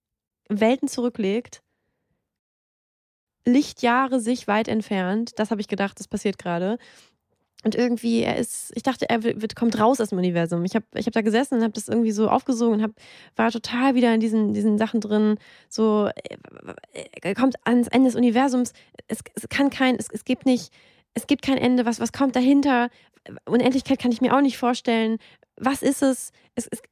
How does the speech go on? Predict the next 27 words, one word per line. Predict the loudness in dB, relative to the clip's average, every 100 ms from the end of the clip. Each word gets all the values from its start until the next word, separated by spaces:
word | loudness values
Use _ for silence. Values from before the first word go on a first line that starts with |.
| -2
unendlich | 2 2 0 -6 _ -12
geht | 2 2 4
irgendwie | 2 4 4
nicht. | 4 2 0 -12 _ _ _ -6
Wenn's | -2 0 0
ein |
Ende | 4 4 4
gibt, | 0
kommt | 0 0
danach | 2 4 2 2
was, | 0 0 -2
so, | -4 -4 -4
wie | -2 0
ist | 0
es | -2
auflösbar? | 0 0 0 -4 -2 -4 -2 -6 _ _ _
So, | -4 -2
also | 0 0
es | 0 0
war | -2
total | -4 -6 -2 0 2 2 2 0 0
irre. | 0 0 -2 -2
Also | -2
das | -2
fand | -2 0
ich | 0 -2
total | -10 -10 -2 0 2 0 -2